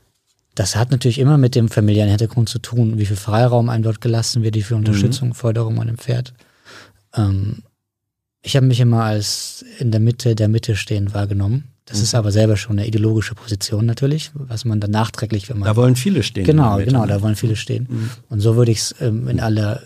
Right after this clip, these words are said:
Speaker 1: Nicht-Indiskretion jetzt, äh, beschreiben.
Speaker 2: So, und, äh, jetzt kommen, ähm, aus unserer, m, Produktionsabteilung doch noch zwei Fragen. Wenn du eine Sache im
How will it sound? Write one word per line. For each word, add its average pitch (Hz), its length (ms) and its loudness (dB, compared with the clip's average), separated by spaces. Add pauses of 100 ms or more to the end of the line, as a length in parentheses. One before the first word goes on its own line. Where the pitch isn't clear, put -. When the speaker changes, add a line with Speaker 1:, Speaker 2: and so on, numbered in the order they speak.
(140)
Speaker 1:
Nicht-Indiskretion 117 1300 0
jetzt, - 300 -8
äh, 110 180 -4 (580)
beschreiben. 107 520 -6 (100)
Speaker 2:
So, 127 240 4
und, 95 380 -2
äh, 101 400 -2 (100)
jetzt 113 260 -4
kommen, 160 480 2
ähm, 117 400 -2
aus - 180 -4
unserer, 117 360 2 (100)
m, 104 180 -4
Produktionsabteilung 117 1900 -2
doch - 160 0
noch 147 140 -2
zwei 87 260 -4
Fragen. 95 480 -4 (480)
Wenn 107 400 2
du 190 320 0
eine 156 300 0
Sache 113 440 -4
im 101 600 0